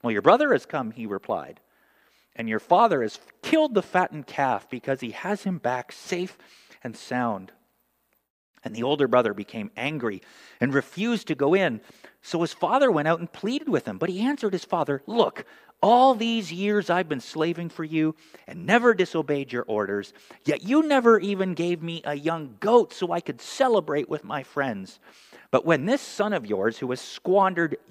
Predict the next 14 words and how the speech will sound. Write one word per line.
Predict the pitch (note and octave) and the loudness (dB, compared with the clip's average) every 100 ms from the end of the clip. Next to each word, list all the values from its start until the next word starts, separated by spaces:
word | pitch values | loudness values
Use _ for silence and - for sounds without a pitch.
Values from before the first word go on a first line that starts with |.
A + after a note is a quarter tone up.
| - | 0
your | E3 A3+ A#3 | 6 8 6
property | - A#2 G2+ G2+ G#2 | 2 -2 -2 -6 -6
with | G2+ - - | -6 -8 -4
prostitutes, | F#3+ G#3 - A2+ - F#2+ - | 2 2 2 -12 -10 -10 -12
comes | - E3+ D#3+ - | -6 -4 -4 -4
home, | E3 G3+ C4+ - - _ _ - | -2 -2 -6 -12 -20 _ _ -16
you | B2+ G3 | -6 -4
kill | G3 F#3 E3+ | -2 0 0
the | B2 | 0
ca-, | - - - | -4 -4 4
fattened | D3+ - A#2 | 2 2 -6
calf | B2+ B2 | -6 -6
for | - G2 F2+ | -8 -8 -8
him." | G2+ | -12